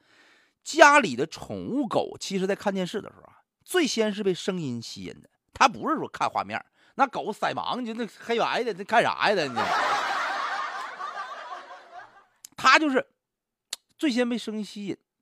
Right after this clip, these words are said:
他们就喜欢呢这个狗叫声啊，简单明了的指示声、表扬声以及玩具发出那个啊，啊，那种，那种。 <laughs>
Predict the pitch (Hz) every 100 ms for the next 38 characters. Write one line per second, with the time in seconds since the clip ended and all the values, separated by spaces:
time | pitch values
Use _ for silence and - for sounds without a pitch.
0 | _ - 359 359 302 262 113 170 226 196
1 | _ _ _ _ - 190 165 - _ -
2 | 151 262 254 143 123 _ _ _ 196 214
3 | - _ _ _ - 202 160 139 277 302
4 | 185 233 294 90 156 - - - 160 117
5 | - _ _ _ 185 139 101 110 214 170
6 | 151 92 113 - 113 208 226 - 151 143
7 | 131 110 - - 605 605 523 330 - -
8 | 587 587 370 240 202 185 143